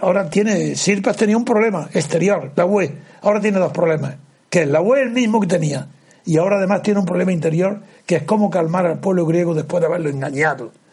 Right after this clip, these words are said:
porque ha sido engañado. Y entre la situación exterior, pero ¿qué, qué le quedan, qué es lo que tiene? Que le quedan dos meses.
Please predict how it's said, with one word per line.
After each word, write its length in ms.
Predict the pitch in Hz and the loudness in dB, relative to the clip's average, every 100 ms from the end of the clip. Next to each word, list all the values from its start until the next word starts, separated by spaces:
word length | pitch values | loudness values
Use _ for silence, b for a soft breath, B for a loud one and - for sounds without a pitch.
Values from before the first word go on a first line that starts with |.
| b b | b b
porque 220 | 160 143 | -4 -2
ha 20 | |
sido 220 | 175 180 170 | 0 0 -2
engañado. 520 | 143 135 139 131 110 - b b b - | -2 -4 -2 -4 -6 -16 b b b -2
Y 160 | 175 | 0
entre 320 | 160 139 135 | 2 0 -2
la 220 | 147 131 131 - _ _ _ _ _ _ _ _ _ B B B B B | 0 0 -4 -12 _ _ _ _ _ _ _ _ _ B B B B B
situación 600 | - 151 139 - 208 247 | -4 -2 -2 0 2 2
exterior, 580 | 233 - 160 190 269 - _ _ _ b b b b - | 0 0 0 0 -2 -8 _ _ _ b b b b -12
pero 220 | 147 139 139 | -6 -6 -6
¿qué, 260 | - 214 202 | -8 -8 -8
qué 300 | - 175 - - B B | -4 -4 -4 -10 B B
le 160 | 156 139 | 0 2
quedan, 360 | 185 220 214 | 2 0 -2
qué 100 | - | 0
es 60 | 247 | 0
lo 120 | 220 | 0
que 100 | 160 | -2
tiene? 260 | 151 156 160 | -2 -2 -2
Que 120 | 143 | -2
le 100 | 139 | -2
quedan 260 | 135 139 147 | -2 -2 0
dos 220 | 214 160 | 0 2
meses. 420 | 214 - - - | 0 -2 -8 -16